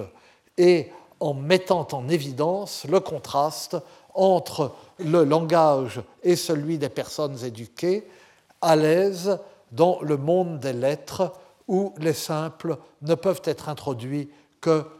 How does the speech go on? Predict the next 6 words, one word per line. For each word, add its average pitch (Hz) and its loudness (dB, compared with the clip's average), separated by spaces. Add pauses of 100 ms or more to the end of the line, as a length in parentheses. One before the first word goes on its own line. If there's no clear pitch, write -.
(200)
par 147 -4
leur - -6
truchement. - -12 (1900)
Mais 160 2
il 208 -2
existe 190 -2